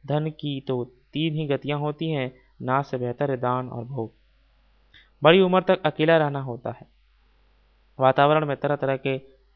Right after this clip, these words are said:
स्नायविक तनाव जगाने वाले स्पंदन बिखरे पड़े हैं। दवा की दुकानों पर कंडोम मिलता है। सुरक्षित स्थान की व्यवस्था उन्हें खुद नहीं करनी पड़ती,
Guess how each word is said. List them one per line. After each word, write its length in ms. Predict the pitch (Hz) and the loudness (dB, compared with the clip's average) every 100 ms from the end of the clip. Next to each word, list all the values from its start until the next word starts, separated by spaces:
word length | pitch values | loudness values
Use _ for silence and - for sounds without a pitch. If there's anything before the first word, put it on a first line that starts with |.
| - | -10
स्नायविक 680 | 127 - 139 139 156 190 - | -8 -2 2 2 2 -2 -4
तनाव 460 | 131 135 143 139 - _ 131 | 0 2 2 -2 -12 _ -2
जगाने 320 | 127 131 147 | 0 0 0
वाले 220 | 143 131 | 0 0
स्पंदन 500 | 127 147 135 123 127 - _ _ _ 131 | -2 -6 -4 -6 -8 -14 _ _ _ -4
बिखरे 460 | 139 156 131 127 127 _ _ | 0 2 2 0 -8 _ _
पड़े 180 | 113 110 | -4 -2
हैं। 260 | 117 117 - _ _ _ _ - | -4 -10 -16 _ _ _ _ -12
दवा 180 | 123 120 | -4 -4
की 120 | 120 | -4
दुकानों 420 | 123 120 123 135 135 | -6 -4 -4 -4 -4
पर 160 | 123 117 _ _ _ _ | -4 -6 _ _ _ _
कंडोम 360 | - 131 135 139 | -2 0 -2 -2
मिलता 340 | 127 113 123 | -4 -6 -8
है। 220 | 110 - _ _ | -10 -16 _ _
सुरक्षित 460 | - 143 139 160 147 | -6 -4 -4 -8 -8
स्थान 360 | - 143 147 | -4 -4 -2
की 80 | 143 | -2
व्यवस्था 540 | 139 135 - 135 131 _ _ - | -2 -4 -2 -2 -2 _ _ -12
उन्हें 160 | 127 131 _ | -10 -10 _
खुद 200 | - 151 | -8 -6
नहीं 180 | 139 143 | -6 -4
करनी 280 | 151 135 139 | -4 -4 -4
पड़ती, 560 | 135 127 123 120 - | -4 -4 -6 -8 -12